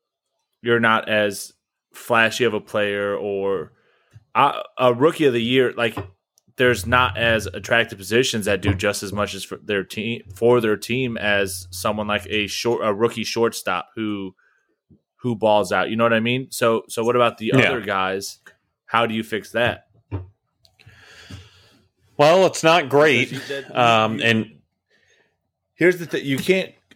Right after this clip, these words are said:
Speaker 1: like, if you're gonna call it a problem, there needs to be some sort of solution. If there's no solution, then, then it, if it's just a problem and there's no way to fix it, then it, it's just how it is. You know what I mean?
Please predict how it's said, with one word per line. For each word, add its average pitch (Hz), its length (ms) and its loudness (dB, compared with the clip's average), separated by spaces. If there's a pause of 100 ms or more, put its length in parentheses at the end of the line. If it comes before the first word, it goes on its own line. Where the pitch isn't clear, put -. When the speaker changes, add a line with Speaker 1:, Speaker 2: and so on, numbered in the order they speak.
(120)
Speaker 1:
like, 131 320 -2 (260)
if 139 120 -4
you're 156 80 -2
gonna 165 160 0
call 151 220 4
it 120 60 2
a 110 40 -10
problem, 131 300 2
there 110 100 0
needs 113 220 -4
to 98 60 -10
be 107 120 -2
some 110 260 0
sort 104 200 -2
of 92 100 -8
solution. 104 500 -2
If 87 60 -6
there's 117 180 0
no 131 140 4
solution, 120 560 0
then, 101 260 -2
then 98 360 -2 (1040)
it, 117 180 2
if 113 300 0
it's 120 220 -2
just 127 400 0
a 110 60 2
problem 123 540 2
and 107 160 -2
there's 104 160 0
no 110 200 2
way 113 120 4
to 101 100 2
fix 123 400 -2
it, 104 280 -2
then 101 240 -4
it, 101 180 -4
it's 104 280 -4
just - 420 -4 (100)
how 101 300 0
it 92 100 -4
is. 90 320 -2
You 98 60 -10
know 104 80 -4
what 104 80 0
I 107 80 0
mean? 120 320 -4